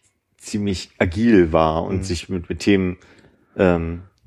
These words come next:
Speaker 1: also, dass sich vieler Themen einfach angenommen hat. Und ich gehe nicht mit allem d'accord, was er gesagt hat, auch überhaupt nicht, also so teilweise. Aber ich fand ihn beeindruckend. Also er hat mich einfach fasziniert. Ich hab mir gerne Dokumentationen mit ihm angeguckt, weil ich, äh,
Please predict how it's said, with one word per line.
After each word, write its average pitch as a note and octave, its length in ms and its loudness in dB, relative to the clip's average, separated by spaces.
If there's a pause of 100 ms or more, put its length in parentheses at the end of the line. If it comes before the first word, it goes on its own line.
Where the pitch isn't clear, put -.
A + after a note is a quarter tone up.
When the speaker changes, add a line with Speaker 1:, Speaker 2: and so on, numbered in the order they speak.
(1300)
Speaker 1:
also, F2+ 180 -2
dass F#2 140 -4
sich F#2+ 220 -2
vieler G2+ 240 2
Themen G2 240 0
einfach - 220 -6
angenommen F#2+ 320 -2
hat. D#2+ 140 -4
Und F2+ 100 -6
ich E2+ 100 -4
gehe G2+ 140 -4
nicht G2 160 -4
mit G2 100 -4
allem G2+ 260 0
d'accord, A2 360 0
was E3 120 -6
er A#2+ 160 2
gesagt A2 360 0
hat, C3 140 -2
auch - 180 -12
überhaupt G2 420 -4
nicht, - 260 -8
also F2+ 260 -4
so F#2+ 100 -6
teilweise. A2+ 560 -2 (840)
Aber A2 180 2
ich G#2 80 -2
fand A#2 180 -4
ihn A#2+ 140 -2 (160)
beeindruckend. G2+ 600 -2
Also G#2+ 140 -2
er A2+ 60 2
hat G#2+ 120 -2
mich A#2 140 -6
einfach G#2+ 200 -6
fasziniert. G#2+ 440 -2
Ich F2+ 100 -2
hab F#2 120 -2 (480)
mir G#2 100 2
gerne G#2+ 300 2
Dokumentationen A#2 560 0
mit G#2+ 120 -4
ihm G#2+ 100 -2
angeguckt, G#2 420 -4
weil F#2 240 4
ich, - 100 -14
äh, G2 220 2